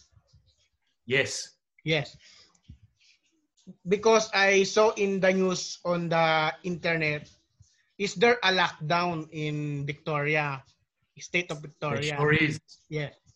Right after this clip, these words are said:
Speaker 1: There sure is.
Speaker 2: Because
Speaker 1: It's called so weird.
Speaker 2: because in my country, in the Philippines, uh, the government, our president, declare a lockdown again, in a two-week lockdown in Metro Manila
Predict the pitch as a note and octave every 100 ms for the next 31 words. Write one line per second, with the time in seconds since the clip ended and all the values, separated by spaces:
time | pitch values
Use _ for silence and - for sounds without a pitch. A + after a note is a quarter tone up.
0 | _ B2 A#2 - C#3+ D3 C#3 A3 G#3+ G#3+
1 | C3+ B2 C#3 C3 C#3+ C#3+ _ _ _ _
2 | _ F3 G#3 A#3 A#3+ A3 A3 G#3 G#3 G#3
3 | G3+ G3 G3 F#3 F3+ F3+ F3 - F3+ F3+
4 | F3 D#3+ D#3+ D#3+ - - - _ D3 D3
5 | D3 D3 C#3+ D3+ D3+ D3+ D3 C#3+ G3 F3+
6 | G3 F3+ F3 - E3+ E3 D#3+ D#3+ E3 F3
7 | D#3+ D3+ D3+ D3 - D#3 D3+ E3+ E3 -
8 | D3+ D3+ D3 D#3+ F3 - E3+ E3 D#3+ D3+
9 | D#3+ D3+ C#3 D3 _ _ _ _ D#3 D#3
10 | D#3+ F3 - F#3+ G3+ G#3 G#3 - _ D#3+
11 | F3 - D3+ C#3 C3+ C3 - _ _ _
12 | D3+ D3 C#3+ C#3 C3+ C3+ C3+ C3+ C#3 _
13 | _ - E3 E3 E3+ E3 E3 D3+ C#3